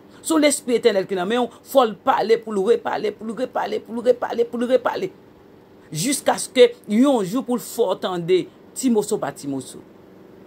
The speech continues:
Mwen m avò, nou, depi nan legliz, bon, dayè, nou toujou prese. Nou toujou prese, nou pa janm gen tan pou nou pran labib,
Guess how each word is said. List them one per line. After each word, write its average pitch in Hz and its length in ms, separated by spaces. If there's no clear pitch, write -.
Mwen 180 200
m 185 80
avò, 190 300
nou, 214 280
depi 208 240
nan 190 200
legliz, 196 520
bon, 240 160
dayè, 269 200
nou 220 120
toujou 196 240
prese. 175 340
Nou 180 120
toujou 185 240
prese, 175 440
nou 190 140
pa 180 100
janm 180 200
gen 185 120
tan 165 100
pou 170 80
nou 165 80
pran 165 140
labib, 208 380